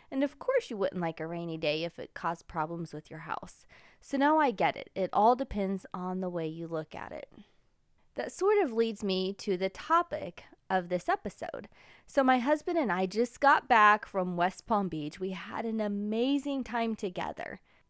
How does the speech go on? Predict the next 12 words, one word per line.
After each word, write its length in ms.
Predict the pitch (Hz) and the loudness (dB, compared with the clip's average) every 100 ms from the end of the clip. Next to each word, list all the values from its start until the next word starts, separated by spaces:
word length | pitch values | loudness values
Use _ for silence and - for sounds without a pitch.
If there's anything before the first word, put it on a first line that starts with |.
| - | -4
I 120 | 208 | 0
absolutely 880 | - 277 - 302 240 190 - 185 180 | 4 2 2 -2 2 2 0 -2 -2
love 340 | 196 220 220 | 2 8 8
spending 460 | 214 - 196 185 185 | 6 -4 -2 0 -2
time 220 | 175 180 | -2 -4
with 160 | 175 185 | -6 -8
him, 260 | 185 - | -8 -8
just 200 | 180 - | -10 -8
the 80 | 262 | -8
two 220 | 220 240 | -6 0
of 160 | 220 208 | 0 2
us. 380 | 202 196 208 | 0 0 -4